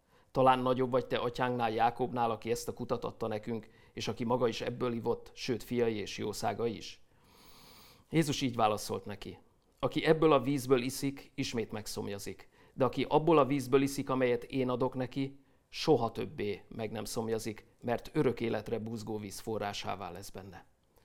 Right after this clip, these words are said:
Az asszony erre ezt mondta: „Uram, add nekem azt a vizet, hogy ne szomjazzam meg, és ne kelljen ide járnom meríteni.”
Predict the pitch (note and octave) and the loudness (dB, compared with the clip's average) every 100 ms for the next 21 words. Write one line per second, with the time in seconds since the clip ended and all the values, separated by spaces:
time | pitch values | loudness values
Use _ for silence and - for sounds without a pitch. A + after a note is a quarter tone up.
0 | _ - _ _ - C3 G3+ - E3 C#3 | _ -20 _ _ -6 2 2 4 4 6
1 | C#3 C#3 D3+ C#3+ C3 B2+ - G2 F#2+ G2+ | 4 4 4 6 4 2 -4 -8 -8 -8
2 | F#2 - _ - D#3+ C3 G2 - - - | -8 -14 _ 4 6 8 4 -8 -20 -20
3 | _ - D#3 D3+ D3+ D#3 C3+ - C3 C#3+ | _ 4 6 6 4 4 2 2 0 2
4 | C#3 C3 C#3 B2 C3 - B2+ B2 A#2 C3 | 0 2 0 0 0 0 0 2 2 0
5 | B2 A#2+ B2 B2+ C#3+ - B2+ B2 A#2 A2+ | 0 -2 -2 0 -2 0 0 0 0 0
6 | A2 G#2+ G#2 G2+ G2 F2+ - F#2 F#2+ | 0 0 -2 -8 -8 -12 -14 -14 -16